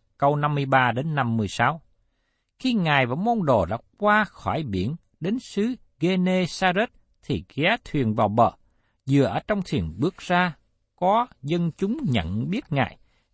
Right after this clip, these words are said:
chạy khắp các miền đó, khiêng những người đau nằm trên giường. Hễ nghe Ngài ở đâu thì đem đến đó. Ngài đến nơi nào, hoặc làng, thành hay chốn nhà quê, người ta đem người đau để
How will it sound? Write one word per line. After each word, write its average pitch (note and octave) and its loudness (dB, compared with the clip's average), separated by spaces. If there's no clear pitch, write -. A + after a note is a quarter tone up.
chạy E2+ -6
khắp - -6
các - -8
miền A2 -2
đó, C#3+ 2
khiêng A3 -2
những F3 0
người D3 0
đau F3+ 2
nằm C3+ -4
trên F#3+ -4
giường. B2+ 0
Hễ D3+ 0
nghe G#3+ 0
Ngài C#3+ 2
ở A#2 -2
đâu G3 2
thì - -8
đem D#3 0
đến F3+ 0
đó. F#3 4
Ngài C3+ 2
đến F3+ 0
nơi A#3 4
nào, C#3 0
hoặc B2 -2
làng, C3+ 2
thành C3+ -2
hay G#3 -4
chốn A#3 -2
nhà D#3+ -2
quê, D#3+ 2
người D3 2
ta G3+ 2
đem G3 0
người B2 -2
đau E3+ 2
để F#2 -4